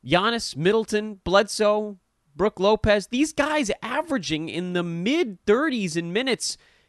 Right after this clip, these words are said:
in a playoff series where they're getting worked is unacceptable.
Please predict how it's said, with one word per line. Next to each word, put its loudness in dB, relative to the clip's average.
in 2
a 4
playoff 2
series -2
where 2
they're 2
getting -2
worked 0
is 2
unacceptable. 0